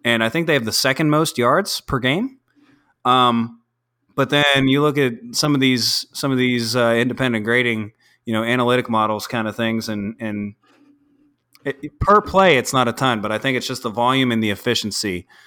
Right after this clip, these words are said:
that they hit you with that is, that is the trouble, and, and certainly is probably gonna pose a problem for us. Um, what are you, what are you seeing in the models?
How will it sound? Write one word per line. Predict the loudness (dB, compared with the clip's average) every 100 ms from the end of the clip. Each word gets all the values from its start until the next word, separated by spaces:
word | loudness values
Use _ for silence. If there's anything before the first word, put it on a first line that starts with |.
| _ -8
that | -6
they | -4 -2
hit | -2 -4
you | -4
with | -6 -4
that | -4
is, | -4 -6 -6
that | -4 -2
is | -2
the | -6
trouble, | 0 0 0 -4
and, | -4 -4
and | -2
certainly | 2 2 4
is | 2 0
probably | 2 2 2
gonna | -2 -4 -8 _ _ _ 0
pose | 2 2
a |
problem | 2 2 2
for | -2 0
us. | 0 0 -6 _ _ -2
Um, | 0 0 -4 -2
what | 0
are |
you, | 4 4
what | 2 0
are |
you | 0
seeing | 0 0
in |
the | -2
models? | -2 -4 -8